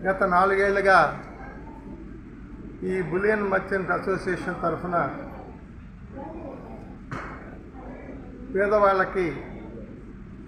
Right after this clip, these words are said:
పెన్షన్ ఇచ్చే కార్యక్రమాన్ని వాళ్ళు కొంతమంది దాతలు వాళ్ళు అందరూ కలిసి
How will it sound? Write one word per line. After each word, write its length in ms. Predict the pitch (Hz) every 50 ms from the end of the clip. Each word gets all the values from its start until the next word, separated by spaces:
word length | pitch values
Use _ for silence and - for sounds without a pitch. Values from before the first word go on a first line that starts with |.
| - - - - - - - - - - - - - - - - - - - - - - - - - - - - - - - - - - -
పెన్షన్ 400 | 180 185 196 196 - 226 220 208
ఇచ్చే 220 | 202 208 - 202 196
కార్యక్రమాన్ని 760 | 196 196 185 180 185 - - 185 180 180 180 180 180 180 175
వాళ్ళు 300 | 175 170 170 170 165 156 143 139 139 - - 269 269 269 277 285 269 - - - - - - - - - - - - - - - - -
కొంతమంది 400 | 185 180 180 180 185 190 185 185
దాతలు 520 | 170 160 175 170 175 - - 190 185 190 185 170 165
వాళ్ళు 220 | 165 170 170 175 175 165 160
అందరూ 220 | 160 170 190 - - -
కలిసి 320 | 175 165 165 - - 220